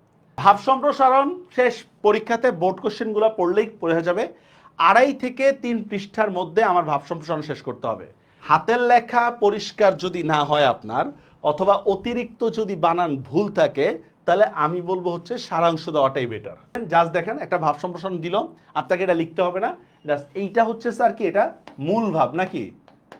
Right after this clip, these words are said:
মূল ভাব, তারপর কি সম্প্রসারিত ভাব। আপনি কোটেশনের নাম দেওয়া দরকার নেই। ভাব সম্প্রসারণ কমন পড়তে পারে কোনগুলা? এই জিনিসগুলা, এইগুলা ভাব সম্প্রসারণে কমন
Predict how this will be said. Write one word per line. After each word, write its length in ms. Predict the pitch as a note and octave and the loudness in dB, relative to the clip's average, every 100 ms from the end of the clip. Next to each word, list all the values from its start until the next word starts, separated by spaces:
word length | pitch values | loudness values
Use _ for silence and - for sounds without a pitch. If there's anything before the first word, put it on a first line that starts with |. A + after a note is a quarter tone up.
| _ _ - | _ _ -8
মূল 280 | D3+ G3 G3 | -2 0 0
ভাব, 380 | E3+ E3 D#3+ - | 4 4 4 0
তারপর 260 | E3+ E3+ D3+ | -2 -2 -4
কি 160 | C#3+ | -6
সম্প্রসারিত 680 | - D#3 D3+ E3+ F3+ E3+ E3 | -4 -4 -2 -4 -4 -4 -2
ভাব। 320 | D3 D#3 A3 - _ | 0 0 -2 -6 _
আপনি 280 | - D#3+ G3+ | -2 0 -2
কোটেশনের 680 | G3+ A#3 A#3+ B3+ A#3 G#3+ G3+ | 2 4 4 2 0 -2 0
নাম 240 | G3 G3+ | 2 2
দেওয়া 160 | F#3+ F3 | 2 2
দরকার 320 | D3+ C#3 A#2 | 2 -2 -6
নেই। 200 | F#2 D#2+ - | -10 -2 0
ভাব 120 | E3+ | 2
সম্প্রসারণ 440 | A3 A3 A#3+ A3+ | 0 -2 -2 -2
কমন 360 | A3+ G3 G#3 G#3 | 0 -2 -2 -2
পড়তে 280 | A3 A3 A3 | -4 -2 -2
পারে 140 | G#3 | -2
কোনগুলা? 360 | G#3 F#3+ G3 A#3 | -4 -6 -2 -2
এই 220 | F#3 G3 | -2 -4
জিনিসগুলা, 540 | C#3+ B2+ A2 A#2 F#2+ - _ _ _ - | -6 -10 -12 -14 -16 -20 _ _ _ -4
এইগুলা 360 | F#3 F#3+ B3 | -2 0 0
ভাব 200 | F#3+ D#3 | 0 -6
সম্প্রসারণে 560 | - E3 E3 E3+ F#3 C4 | -8 -10 -10 -8 -8 -8
কমন 360 | - D#3 D3+ | -4 -2 -2